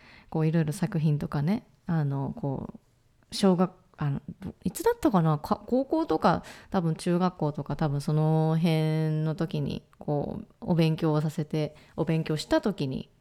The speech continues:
うん、なん、なんて言ったらいいんだろうな、こう、気の強い、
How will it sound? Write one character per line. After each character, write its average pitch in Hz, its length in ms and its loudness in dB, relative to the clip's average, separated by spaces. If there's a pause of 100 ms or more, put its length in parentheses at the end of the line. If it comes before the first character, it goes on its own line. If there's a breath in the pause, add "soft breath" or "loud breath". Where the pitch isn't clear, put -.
(680 soft breath)
う 160 40 4
ん、 151 380 2 (240)
な 165 180 4
ん、 156 220 -2
な 160 160 2
ん - 20 -2
て 156 60 -8
言 131 80 -4
っ - 20 -8
た - 120 -8
ら - 60 -6
い 139 40 -6
い - 20 -6
ん 143 80 -4
だ - 80 -6
ろ - 120 -8
う - 20 -6
な、 143 260 -2
こ - 340 -4
う、 - 100 -20 (100)
気 214 120 8
の 226 140 12
強 226 380 6
い、 190 240 2